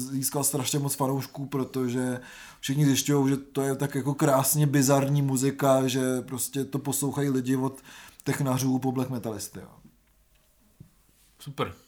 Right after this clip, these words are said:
Speaker 2: To bylo vyčerpávající.
Speaker 1: To bylo vyčerpávající,
Speaker 2: Musím,
Speaker 1: jsem úplně
Speaker 2: musím říct, že
Speaker 1: unavený
Speaker 2: jsem
Speaker 1: z toho.
Speaker 2: vyčerpaný, já jsem u toho vypil tady velikonoční pivo, já jsem pochopil, co to je za vzory totiž, víš.
Speaker 1: Mhm.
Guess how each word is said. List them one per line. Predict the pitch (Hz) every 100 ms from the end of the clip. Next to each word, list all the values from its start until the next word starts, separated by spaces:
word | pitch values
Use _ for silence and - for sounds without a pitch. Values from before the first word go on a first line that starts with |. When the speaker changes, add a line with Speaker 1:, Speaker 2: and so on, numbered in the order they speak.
| -
Speaker 2:
To | 135
bylo | 151 147
vyčerpávající. | 151 185 170 135 123
Speaker 1:
To | 160
bylo | 170
vyčerpávající, | 160 175 160 147 131
Speaker 2:
Musím, | 135
Speaker 1:
jsem | 160 156
úplně | 147
Speaker 2:
musím | 139
říct, | 127
že |
Speaker 1:
unavený |
Speaker 2:
jsem | 147
Speaker 1:
z |
toho. | 131 123 143 147
Speaker 2:
vyčerpaný, | 143 147
já | 135
jsem | - 143
u |
toho | 135 143
vypil | 135 127 143
tady | 139 139 143 143 - _
velikonoční | 127 135 143 135 127 151
pivo, | 151 127
já | 123
jsem | 139
pochopil, | 123 123 139 139
co | 127 135
to | 135
je |
za | 127
vzory | 120 135 110
totiž, | 107 - 98
víš. | 98 127
Speaker 1:
Mhm. | 135 139 143